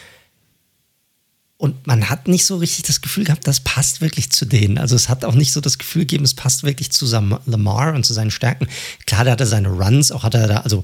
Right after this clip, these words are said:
der ist ja krass ausgewichen bei ei-, bei einigen Runs. Wie er das macht, weiß ich gar nicht. Das ist wie so ein,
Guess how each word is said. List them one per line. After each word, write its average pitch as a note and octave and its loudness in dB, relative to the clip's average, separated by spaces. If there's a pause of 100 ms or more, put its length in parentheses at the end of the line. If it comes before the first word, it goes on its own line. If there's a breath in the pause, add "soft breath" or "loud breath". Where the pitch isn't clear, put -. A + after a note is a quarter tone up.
(440 loud breath)
der A2+ 0
ist - 0
ja G#2 -2
krass - 0
ausgewichen G#2+ -2
bei - -2
ei-, A2 0
bei B2+ -2
einigen G2+ 2
Runs. F#2 -2
Wie B2 4
er B2 4
das A2 0
macht, - -4
weiß G#2 0
ich G#2+ -2
gar G2+ 0
nicht. F#2+ 0
Das G2+ 0
ist G2+ -4
wie A#2 2
so A#2 4
ein, A2 2